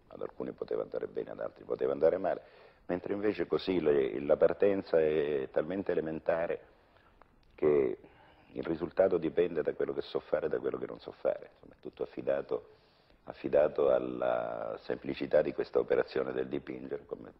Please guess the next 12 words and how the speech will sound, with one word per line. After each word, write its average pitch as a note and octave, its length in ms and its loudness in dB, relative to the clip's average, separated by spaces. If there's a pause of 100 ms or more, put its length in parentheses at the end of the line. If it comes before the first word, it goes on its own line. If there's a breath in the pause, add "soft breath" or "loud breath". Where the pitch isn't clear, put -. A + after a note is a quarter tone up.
(380)
tante B1 260 -4
mattine A#1 400 -12
io A1 160 -14
dipingo - 560 -18
così, - 220 -20
che G1+ 180 -20
non, - 80 -20 (500 soft breath)
non A#1+ 160 -8
ho A#1+ 100 0
voglia C#2 260 4
di C#2+ 100 -4
uscire D2 640 -8